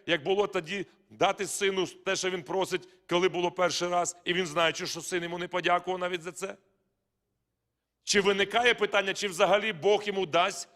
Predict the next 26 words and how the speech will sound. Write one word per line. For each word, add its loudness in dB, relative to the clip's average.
те, 0
що -2
він -4
просить, 0
уже -2
в 0
другий 0
раз -2
підійшов? -6
Я -2
думаю, -2
що -6
на -4
дев'яносто -6
відсотків -6
вже -10
не -12
дасть. -6
Чому? -2
Тому -4
що -4
Бог, 0
Він -8
хоче -4
виховати -4
сина. -6